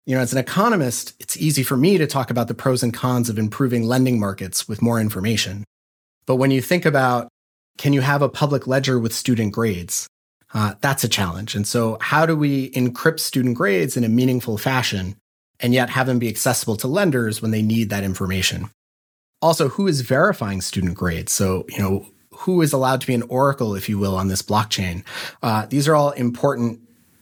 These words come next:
interesting questions that arise when you start thinking through the logic of building out a platform like this.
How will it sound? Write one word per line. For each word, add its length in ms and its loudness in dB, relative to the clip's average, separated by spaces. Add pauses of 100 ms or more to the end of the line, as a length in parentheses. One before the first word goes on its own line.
(240)
interesting 480 0
questions 380 0
that 100 0
arise 440 0
when 120 0
you 80 0
start 340 -2
thinking 400 -2
through 160 -2
the 100 -2
logic 440 -2
of 220 -6
building 280 0
out 140 -4
a 40 -8
platform 440 -2
like 180 -4
this. 320 -4